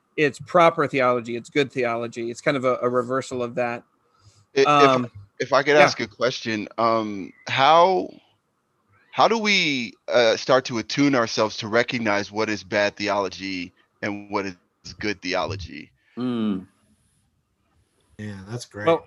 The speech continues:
Speaker 1: clear-, clearly, it's whatever anybody says that I disagree with is bad theology, Bobby. <laughs> Come on. We've already covered this. Come
Speaker 2: No,
Speaker 1: on.
Speaker 2: but
Speaker 1: <laughs> No.
Speaker 2: you, you understand what I'm saying, right?
Speaker 1: I
Speaker 2: Like,
Speaker 1: do.
Speaker 2: we're,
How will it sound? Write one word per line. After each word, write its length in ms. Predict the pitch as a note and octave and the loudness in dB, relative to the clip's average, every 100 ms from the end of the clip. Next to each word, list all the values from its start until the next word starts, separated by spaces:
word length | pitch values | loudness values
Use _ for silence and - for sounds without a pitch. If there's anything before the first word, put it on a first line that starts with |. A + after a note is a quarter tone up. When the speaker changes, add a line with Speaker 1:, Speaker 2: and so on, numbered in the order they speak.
| - | -2
Speaker 1:
clear-, 360 | F#3 G#3 - - | 4 4 4 -4
clearly, 460 | E3 F#3+ F#3+ C3 | 2 4 4 2
it's 180 | B2 - | 0 -2
whatever 520 | D3 D3 D#3 D3 C#3+ | -2 0 0 0 0
anybody 340 | C3+ C#3+ C3 C3 | 0 -2 -2 -2
says 220 | D3 B2+ | -4 -4
that 240 | B2+ - | -6 -6
I 180 | D3 C#3+ | 0 0
disagree 460 | C3+ B2+ C#3 C#3 C#3+ | 0 -4 -4 -2 0
with 240 | B2+ A2+ | 0 -2
is 120 | B2+ | -6
bad 280 | A2 B2 A2+ | -2 -2 0
theology, 460 | C#3 C3+ C3 A#2 A#2+ | 0 2 2 0 -4
Bobby. 340 | B2 B2 B2+ | -2 -2 -2
<laughs> 60 | - | 0
Come 160 | G3+ | 6
on. 100 | C3+ - - - - | 6 6 -6 -8 0
We've 140 | E3 E3 | 2 6
already 180 | E3+ | 6
covered 320 | E3 F3+ E3 C#3 | 6 4 4 2
this. 260 | C3 - D3+ - _ - - - | 0 0 -6 -6 _ -18 -14 -2
Come 120 | E3+ E3+ | 2 8
Speaker 2:
No, 160 | B3 G#3 | 10 8
Speaker 1:
on. 160 | F#3 - F3 - | 4 0 -4 2
Speaker 2:
but 180 | E3 G3+ - | 4 4 0
Speaker 1:
<laughs> 40 | |
No. 200 | E3+ F3+ E3+ | 2 2 4
Speaker 2:
you, 120 | F#3+ G3 | -2 2
you 140 | G3 | 6
understand 400 | A#3 A#3 - A3+ | 8 6 6 8
what 80 | G3 | 8
I'm 120 | D3+ | 6
saying, 300 | C#3 G#3+ F#3+ | 4 4 6
right? 180 | C#3+ C#3+ | 6 6
Speaker 1:
I 20 | C3 | 8
Speaker 2:
Like, 160 | F3 | 8
Speaker 1:
do. 140 | D#3+ E3+ | 8 6
Speaker 2:
we're, 200 | E3+ | 6